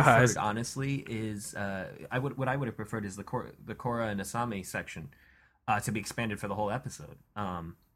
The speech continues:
Speaker 1: because, you know, if you had, even if you just had, maybe you don't have Korra and Asami, maybe you have, uh, you do have the Mako or whatever perspectives, but you have, uh, you know, you have all of them offering their take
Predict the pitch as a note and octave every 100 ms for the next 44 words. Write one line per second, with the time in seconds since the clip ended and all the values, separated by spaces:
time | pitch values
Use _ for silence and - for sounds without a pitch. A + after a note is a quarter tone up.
0 | _ A#2 A#2 G#2+ F#2+ F#2 - _ _ _
1 | _ _ _ D3 B2+ C#3 E3+ D#3+ C3 -
2 | D#3+ E3 C#3+ B2 E3 - A2 G2+ - B2
3 | A#2+ A2 A#2 G#2+ G2 - F#2 F2 E2 F2
4 | E2 E2+ F#2 G2 F#2+ F#2 F2 E2+ - _
5 | _ _ _ - G2 F2+ G#2 G#2 A2 G2+
6 | G2 F#2+ F#2+ F2+ F2 F#2+ F#2 F2 - _
7 | G#2+ - E3+ - G2 F#2+ - F#2 - _
8 | _ _ - A2 A#2 G2+ G2 F#2+ - _
9 | _ _ _ - F#2+ F#2 F2 E2+ F2 -
10 | _ _ _ _ _ _ _ _ _ _
11 | _ _ C#3+ A2+ G#2 A#2 B2 A#2 A2+ A2
12 | G2+ G#2+ G#2 G#2+ G2 F#2+ F2+ F2+ F2 -
13 | A2+ G2+ F2+